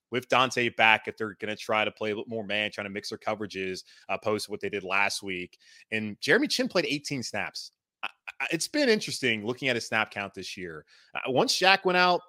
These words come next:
he hasn't really been out there as much. I know it was week two. It, it seemed like him and Shaq Thompson, the personals, like, they like, they like to run. He was tied to Shaq as far as when he would be on the field, and it's been kinda hit or miss whether he's out there on the field. So I would hope that would be the case on Sunday, 'cause they need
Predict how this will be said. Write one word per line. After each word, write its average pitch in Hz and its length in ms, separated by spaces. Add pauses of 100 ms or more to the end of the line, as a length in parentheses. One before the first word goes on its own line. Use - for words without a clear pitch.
(160)
he 151 180
hasn't 160 480
really 143 200
been 117 140
out 123 220
there 127 100
as 120 120
much. 123 180
I 127 40
know - 20
it 113 60
was 90 260
week 143 160
two. 107 240
It, 90 180
it 120 160
seemed 247 260
like 170 140
him 151 140
and 131 80
Shaq 123 260
Thompson, 110 500 (300)
the - 80
personals, 143 420
like, 127 140
they 127 80
like, 117 260
they 113 80
like 113 220
to 113 80
run. 98 480 (220)
He 135 140
was 156 180
tied 123 400
to 101 40
Shaq 98 440
as 101 100
far 107 220
as 98 100
when 104 100
he 104 60
would 104 140
be 101 80
on 92 100
the 87 60
field, 101 400 (280)
and 104 320
it's 110 140
been 151 480 (260)
kinda 139 160
hit 139 200
or 139 100
miss 120 260
whether 113 140
he's 107 160
out 107 220
there 110 80
on 101 60
the 95 60
field. 101 440
So 113 120
I 135 40
would 156 100
hope 143 320
that 110 100
would 110 140
be 110 60
the 101 100
case 107 300
on 92 100
Sunday, 101 260
'cause 92 120
they 107 100
need 117 380